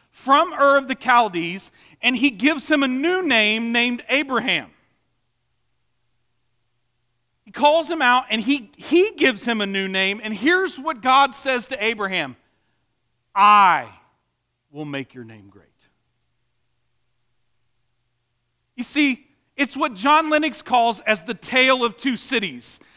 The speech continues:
that ever since Genesis three, what we've been dealing with is this. We've been dealing with, am I going to make my name great, or is God?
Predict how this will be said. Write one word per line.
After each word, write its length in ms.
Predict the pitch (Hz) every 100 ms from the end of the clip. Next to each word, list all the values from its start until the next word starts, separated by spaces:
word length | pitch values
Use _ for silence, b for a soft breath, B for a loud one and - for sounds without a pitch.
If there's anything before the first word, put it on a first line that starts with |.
| b -
that 180 | 269 -
ever 360 | 262 294 349
since 580 | 330 - 269 269 - - _
Genesis 580 | 139 202 285 330 339 311
three, 300 | - 262 233
what 240 | 220 233 214
we've 320 | 294 311 262
been 220 | 320 294
dealing 420 | 262 269 240 220
with 240 | 196 202 -
is 200 | 220 165
this. 520 | 226 202 - - - b b b -
We've 160 | 262
been 180 | 262 240
dealing 460 | 202 294 370 330 240
with, 280 | 196 185 B B -
am 180 | 214 240
I 240 | 226 262 311
going 340 | 320 330 320
to 60 | 294
make 240 | 277 269
my 260 | 240 269 320
name 320 | 320 320 294
great, 480 | 269 294 339 - - _ _ _ _ _ _ _ _ _ _ _ _
or 140 | 170
is 120 | 170
God? 360 | 131 165 120